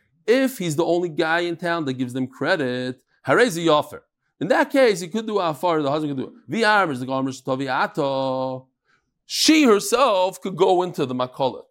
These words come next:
It's just, she said the husband, she's not allowed to bring from that makolet.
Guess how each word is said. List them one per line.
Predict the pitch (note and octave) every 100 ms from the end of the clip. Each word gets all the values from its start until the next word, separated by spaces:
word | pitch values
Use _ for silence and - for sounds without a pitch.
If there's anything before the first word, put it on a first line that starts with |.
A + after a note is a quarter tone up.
| _ _
It's | G#3 E3+
just, | G3+ -
she | - A3
said | - F#3
the | F3
husband, | - C#4+ E4+ G3+ A3+
she's | E3+ G3
not | E3 A#3+ A#3+
allowed | A3 A3
to | G#3+
bring | G#3+ G#3+ - C#3
from | F3+
that | F#3+
makolet. | F#3 - E3 G2